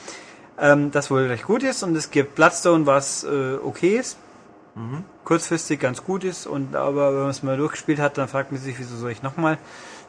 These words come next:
Speaker 1: Ähm, das muss ich auch leider zugestehen. Ähm, das von Bizarre Creations war das letzte, das Bizarre Creations, die jetzt dann wohl nicht mehr allzu lang zu Activision gehören werden,
Speaker 2: Mhm.
Speaker 1: wobei da haben wir jetzt auch schon länger nichts mehr gehört,
Speaker 2: Aber
Speaker 1: aber
Speaker 2: nichts mehr von gehört, aber diese Frist ist ja, glaub ich, auch noch nicht abgelaufen.
Speaker 1: Nee, diese neunzig Tage waren's?
Speaker 2: Ja.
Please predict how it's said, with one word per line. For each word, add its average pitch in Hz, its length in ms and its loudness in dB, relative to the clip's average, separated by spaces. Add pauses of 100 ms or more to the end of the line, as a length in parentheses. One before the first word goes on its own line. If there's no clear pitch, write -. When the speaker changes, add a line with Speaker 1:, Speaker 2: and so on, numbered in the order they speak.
(240)
Speaker 1:
Ähm, 131 340 -2
das 123 160 -8
muss 135 120 -4
ich 131 140 -8
auch 139 160 -2
leider 143 340 2 (220)
zugestehen. 156 560 0 (920)
Ähm, 151 420 8
das 151 160 0
von 135 160 0
Bizarre 135 320 8
Creations 196 500 2
war 175 200 10
das 175 120 4
letzte, 170 300 2
das 170 200 2
Bizarre 143 320 2
Creations, 143 480 2
die 139 180 0
jetzt 135 240 -2
dann 127 120 -2
wohl 123 120 0
nicht 156 200 -2
mehr 156 80 6
allzu 156 240 2
lang 156 180 2
zu 151 100 -4
Activision 165 380 0
gehören 165 400 0
werden, 165 460 2
Speaker 2:
Mhm. 113 180 -8
Speaker 1:
wobei 131 160 2
da 143 60 6
haben 156 80 4
wir 160 80 2
jetzt 147 100 -4
auch 135 140 -2
schon 160 120 -4
länger 151 200 2
nichts 139 180 -4
mehr 127 80 0
gehört, 117 240 0
Speaker 2:
Aber 120 120 0
Speaker 1:
aber 120 100 0
Speaker 2:
nichts 120 100 -2
mehr 120 120 -2
von 117 180 -4
gehört, 113 260 2
aber 104 240 0
diese 107 380 -4
Frist - 420 -10
ist - 140 -8
ja, 110 80 0
glaub 104 200 -2
ich, 101 60 -2
auch 104 60 -4
noch 101 100 -6
nicht 101 160 -10
abgelaufen. 101 580 -6
Speaker 1:
Nee, 127 200 2
diese 123 340 -4
neunzig 139 400 -4
Tage 202 220 0
waren's? 214 160 -4
Speaker 2:
Ja. 226 100 2